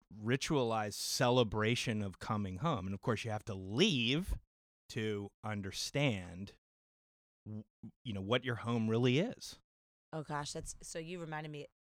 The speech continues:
Speaker 2: of something. And it's not off topic, but it's about homecoming. So when Dan, I, I had a wonderful childhood, and I had so many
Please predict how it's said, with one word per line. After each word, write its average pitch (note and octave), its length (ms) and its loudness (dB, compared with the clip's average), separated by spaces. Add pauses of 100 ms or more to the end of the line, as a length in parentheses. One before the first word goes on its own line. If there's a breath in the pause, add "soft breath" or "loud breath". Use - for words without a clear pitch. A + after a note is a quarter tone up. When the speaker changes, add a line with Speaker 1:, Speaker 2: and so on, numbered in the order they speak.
(100)
Speaker 2:
of D#3 140 -14
something. C#3+ 480 -6 (640)
And D#3+ 300 -4 (420)
it's - 180 -10
not F#3 340 0
off D#3+ 280 -2
topic, C#3 500 -6
but D3+ 600 -8 (320)
it's E3+ 180 -8
about D#3 300 -4
homecoming. D#3 600 -10 (440)
So E3+ 340 0 (800)
when G3+ 220 0
Dan, F#3+ 240 2
I, G#3 260 -2
I F#3+ 200 2 (300)
had F3+ 140 -6
a E3 60 -4
wonderful D#3 520 -4
childhood, D3 640 -4
and E3 80 -10
I E3 40 -6
had D#3 200 -6
so E3+ 600 -2
many D#3 420 -6